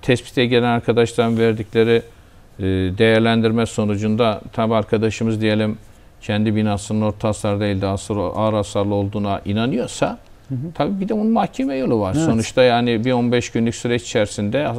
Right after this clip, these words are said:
Speaker 1: e, on sekizinden sonra zannedersem tarihler belli olacak. Mahkeme verir. Orada bilirkişi heyeti vasıtasıyla gelir. E, bir değerlendirme yapılır.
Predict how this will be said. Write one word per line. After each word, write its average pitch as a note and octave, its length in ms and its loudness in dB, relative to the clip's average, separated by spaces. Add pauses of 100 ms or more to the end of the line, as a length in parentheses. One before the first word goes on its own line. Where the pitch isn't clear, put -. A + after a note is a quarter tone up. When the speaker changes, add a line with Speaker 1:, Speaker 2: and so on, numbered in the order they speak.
Speaker 1:
e, F#2+ 160 0
on G2 160 0
sekizinden G#2+ 460 -4
sonra G2+ 280 -2
zannedersem G2+ 640 -2 (500)
tarihler G2+ 460 0
belli G#2 220 0
olacak. G2+ 360 -2 (540)
Mahkeme E3 520 2
verir. A#2+ 120 2
Orada C#3 320 2
bilirkişi C#3+ 460 2
heyeti C#3+ 420 4
vasıtasıyla B2+ 640 2
gelir. A#2 440 0 (500)
E, G#2 460 0 (100)
bir C#3 140 -2
değerlendirme D3 640 4
yapılır. B2 540 0